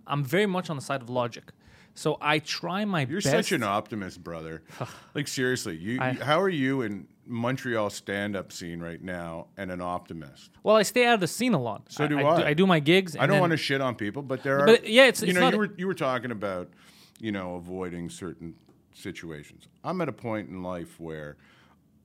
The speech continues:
Speaker 2: I, my, like I said, my inner circle's getting smaller, smaller as I get
Speaker 1: Same.
Speaker 2: older. And it's not because I'm at an age where they're dying, you know? Not yet.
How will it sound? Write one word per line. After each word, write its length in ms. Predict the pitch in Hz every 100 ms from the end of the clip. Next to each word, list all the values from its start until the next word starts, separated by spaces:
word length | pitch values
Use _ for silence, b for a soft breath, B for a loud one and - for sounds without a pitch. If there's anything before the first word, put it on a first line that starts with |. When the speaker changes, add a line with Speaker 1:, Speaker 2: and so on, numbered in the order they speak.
| _ -
Speaker 2:
I, 220 | 165 160
my, 200 | 160 156
like 180 | 156 147
I 40 |
said, 200 | 135 110
my 140 | 120 127
inner 200 | 135 123
circle's 400 | - 120 110 95
getting 200 | 101 92
smaller, 340 | - 98 98
smaller 480 | 92 101 92 107 113
as 200 | 101 98
I 80 | 92
get 160 | 87 85
Speaker 1:
Same. 100 | 190
Speaker 2:
older. 240 | 151 143 B B B
And 100 | 123
it's 140 | 127 143
not 180 | 160
because 240 | 165 156 135
I'm 140 | 131
at 100 | 123
an 100 | 113
age 200 | 113 110
where 100 | 101
they're 100 | 98
dying, 500 | 90 104 101 95 87 - _ _
you 120 | 98
know? 200 | 95 110 139
Not 200 | 123 117
yet. 420 | 110 90 139